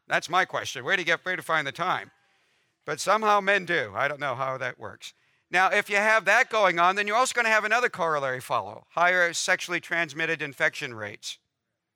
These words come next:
Okay, that's easily going to follow, and it does, relative not just to heterosexual males, but to homosexual females, and certainly heterosexual females. So that's distinctive about male sexuality,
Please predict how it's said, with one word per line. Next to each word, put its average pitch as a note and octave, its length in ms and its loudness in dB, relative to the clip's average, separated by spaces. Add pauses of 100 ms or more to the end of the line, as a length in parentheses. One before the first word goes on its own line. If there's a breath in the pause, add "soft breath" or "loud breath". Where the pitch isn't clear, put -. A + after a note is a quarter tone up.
(400)
Okay, C3 280 -4
that's D3+ 340 0 (100)
easily D3+ 360 -8
going D3+ 260 -4
to D3+ 60 -8
follow, F3 560 2
and D3+ 200 -2
it D#3 120 -6
does, D3 420 0 (380)
relative F3 600 -2
not E3+ 300 2
just G3 360 -2
to F3+ 360 -2 (300)
heterosexual F3 680 -2
males, D3+ 460 -4 (380)
but D3 220 0
to D3 160 -10
homosexual D3+ 600 -6
females, B2 540 -6
and B2 120 -12
certainly C3+ 380 -12
heterosexual B2+ 720 -8
females. - 520 -20 (600)
So F3+ 120 -14
that's A3+ 220 -2
distinctive F#3 680 -2
about D#3+ 500 0
male E3 320 0
sexuality, C#3+ 800 -2